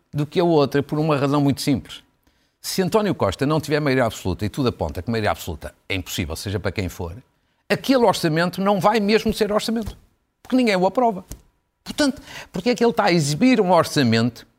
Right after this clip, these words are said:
que só o P S aprova, porque foi chumbado por toda a gente da direita à esquerda? Portanto,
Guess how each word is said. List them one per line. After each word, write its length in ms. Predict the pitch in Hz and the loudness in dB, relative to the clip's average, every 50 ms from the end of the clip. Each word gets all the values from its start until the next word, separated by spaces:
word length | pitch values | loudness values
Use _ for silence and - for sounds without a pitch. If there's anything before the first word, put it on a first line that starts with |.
| _ _ _ _ _ | _ _ _ _ _
que 360 | - 214 202 247 233 - - _ _ _ _ | 2 4 4 4 2 0 -4 _ _ _ _
só 400 | _ - - - 220 226 220 226 - | _ -10 0 2 4 4 4 2 -4
o 40 | - | -6
P 140 | - - 202 | -2 0 2
S 320 | 208 220 220 214 - - - | 4 4 2 2 -2 -8 -12
aprova, 440 | 185 - - 208 208 202 165 196 | -6 -2 2 2 2 2 2 0
porque 200 | 160 - - - | -4 -4 -12 -10
foi 160 | - - 208 208 | -2 0 0 0
chumbado 360 | - 196 185 202 202 208 - | 0 0 0 0 0 0 -2
por 160 | - 196 180 | -4 -8 -8
toda 240 | - 185 196 185 202 | -4 -2 -2 0 0
a 80 | 202 | 0
gente 280 | 185 - 214 214 175 - | 0 0 -2 -4 -4 -4
da 220 | 170 180 196 190 | 0 0 0 0
direita 400 | 98 - 170 170 165 160 160 160 | 0 -2 -2 -2 -2 0 0 0
à 40 | 143 | 0
esquerda? 340 | 135 - - 98 90 120 156 | 0 0 -2 -2 0 0 -2
Portanto, 340 | - - - 202 143 104 | -4 -2 -2 -2 -2 -2